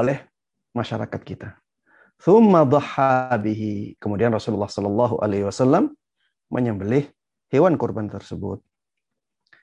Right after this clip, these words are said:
Hadis lain yang menunjukkan hal ini dari Abu Rafi' radhiyallahu taala anhu, bahwa Nabi Sallallahu Alaihi Wasallam kana yudahi bikabshain.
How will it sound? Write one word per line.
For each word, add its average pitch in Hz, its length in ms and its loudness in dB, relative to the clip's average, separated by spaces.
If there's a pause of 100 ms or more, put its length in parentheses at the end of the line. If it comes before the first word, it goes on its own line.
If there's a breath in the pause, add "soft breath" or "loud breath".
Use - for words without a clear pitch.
(380 soft breath)
Hadis 196 240 2
lain 208 400 4
yang 143 160 2
menunjukkan 147 400 2
hal 143 80 0
ini 139 320 0 (960)
dari 135 160 2
Abu 160 240 0
Rafi' 170 480 0
radhiyallahu 131 560 -4
taala 127 320 -4
anhu, 143 320 -8 (640)
bahwa 160 320 0
Nabi 139 400 -2
Sallallahu 123 560 -4
Alaihi 120 200 -4
Wasallam 147 440 -4 (560)
kana 156 400 -4
yudahi 120 720 -8
bikabshain. 127 880 -2